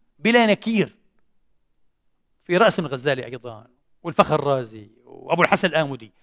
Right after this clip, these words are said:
كلهم قالوا، قالوا هذا الذي ذكره الجاحظ والعنبري وغيرهما، خاصة الجاحظ،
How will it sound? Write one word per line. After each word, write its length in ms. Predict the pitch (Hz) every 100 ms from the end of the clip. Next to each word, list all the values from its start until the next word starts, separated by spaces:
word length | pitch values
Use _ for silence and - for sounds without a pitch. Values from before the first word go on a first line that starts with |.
| _ _ _ _
كلهم 380 | 302 330 240 190
قالوا، 320 | - 117 95 _ _ _ _ _ _ _
قالوا 540 | - 151 180 185 151 127
هذا 320 | 156 175 170
الذي 300 | 151 165 165
ذكره 400 | 151 - 156 147
الجاحظ 420 | 139 139 - 104 _ _ _ _ _
والعنبري 640 | 139 131 151 143 123 110 _ _ _ _ _ _ _
وغيرهما، 440 | 147 156 139 113 - -
خاصة 240 | 220 -
الجاحظ، 340 | 180 190 -